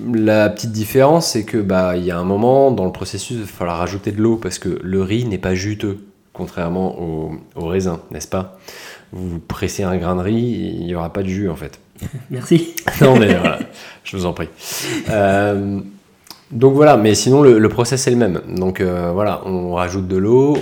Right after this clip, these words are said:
Speaker 1: on fait macérer, euh, euh, notre riz avec de l'eau. Euh, il va falloir rajouter un petit truc, euh, en plus qui s'appelle le koji. Le koji, c'est quoi ? C'est, euh, des enzymes en fait,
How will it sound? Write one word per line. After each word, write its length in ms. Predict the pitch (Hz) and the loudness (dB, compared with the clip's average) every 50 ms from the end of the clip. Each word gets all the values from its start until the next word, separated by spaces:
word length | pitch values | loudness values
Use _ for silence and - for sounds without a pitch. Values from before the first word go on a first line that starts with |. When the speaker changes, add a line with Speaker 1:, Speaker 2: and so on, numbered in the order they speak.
| - | -2
Speaker 1:
on 100 | 98 92 | -4 -6
fait 180 | 90 - 104 101 | -4 -4 -2 -2
macérer, 680 | 95 92 90 - - 104 98 98 98 101 101 98 - - - | 0 -2 -2 -2 -2 -2 -2 -2 0 -2 -2 -4 -6 -8 -10
euh, 220 | 87 85 82 82 - - - - - - - - - _ _ - - | -10 -10 -10 -10 -12 -16 -18 -20 -20 -20 -20 -20 -20 _ _ -14 -10
euh, 140 | 82 85 87 | -8 -6 -4
notre 260 | 92 101 101 95 - | -2 -2 -2 -4 -6
riz 260 | - 110 107 107 - - | -4 -2 -2 -2 -2 -2
avec 280 | 90 95 92 90 87 | -2 -2 -2 -2 -2
de 120 | 90 95 95 | -2 0 2
l'eau. 420 | 95 104 117 135 160 180 - - - - - - - - - - _ _ - | 4 4 4 4 4 2 -2 -8 -18 -20 -20 -20 -20 -20 -20 -20 _ _ -8
Euh, 380 | - 95 92 92 90 90 90 90 - - | -4 -2 0 2 2 0 0 -2 -4 -4
il 140 | 107 107 107 | -4 2 2
va 100 | 123 123 | 2 2
falloir 320 | 123 - 139 135 135 123 113 | 4 2 2 2 2 2 2
rajouter 580 | 120 123 117 123 127 123 - 139 139 135 - - - - | 2 0 0 -2 -4 -4 -2 0 0 0 -2 -4 -6 -4
un 140 | 123 120 | -4 -2
petit 200 | 117 117 - 131 123 | -2 -4 -6 -8 -8
truc, 520 | - - 135 131 135 - - - - - _ _ _ _ - | -6 -6 -6 -6 -6 -12 -16 -16 -18 -20 _ _ _ _ -12
euh, 320 | 113 107 101 101 98 98 - - - - - | -8 -4 -2 0 0 -2 -2 -6 -10 -8 -8
en 80 | 110 | -8
plus 400 | 101 - - 123 135 147 139 - | -6 -4 -2 -2 -2 -2 -4 -8
qui 140 | - - 107 | -10 -12 -8
s'appelle 280 | - 117 104 - 101 101 | -4 -4 -2 -2 -2 -2
le 100 | 101 98 | -2 -4
koji. 500 | - - 131 127 120 135 156 190 185 - - - - - - - _ _ - | 0 2 2 2 2 2 0 -2 -4 -6 -14 -20 -20 -20 -20 -20 _ _ -6
Le 180 | 104 104 107 | -2 -2 -2
koji, 400 | 104 - - 117 113 117 131 147 | 0 2 2 2 2 2 -2 -2
c'est 220 | 139 - 131 110 107 | -2 0 -2 -2 0
quoi ? 280 | - 131 135 139 147 | 2 4 4 4 2
C'est, 400 | 143 - - 113 107 104 101 101 | 2 -2 -2 -2 0 0 0 0
euh, 380 | 98 92 95 95 95 92 95 95 | 0 0 0 0 0 0 0 -2
des 260 | 92 90 101 101 95 | -2 -2 -2 0 4
enzymes 440 | 113 120 120 120 113 131 151 165 147 | 4 4 4 4 4 4 4 4 4
en 80 | 110 98 | 2 0
fait, 360 | - - 120 143 143 - - | 0 0 0 0 -2 -4 -12